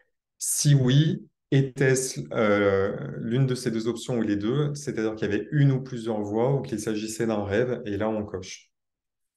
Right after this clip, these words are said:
Et ça, on voit que ça rapporte, euh, quatre points, parce que, euh, donc, euh, en termes d'intentionnali-,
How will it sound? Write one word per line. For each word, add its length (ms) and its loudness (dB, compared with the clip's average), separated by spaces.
Et 40 -10
ça, 160 -4
on 140 2
voit 140 0
que 60 -6
ça 120 -8
rapporte, 540 -4
euh, 340 -2
quatre 380 -2
points, 420 -4
parce 240 -4
que, 100 -2
euh, 480 6
donc, 300 -2
euh, 300 0
en 120 -4
termes 220 -2
d'intentionnali-, 560 -2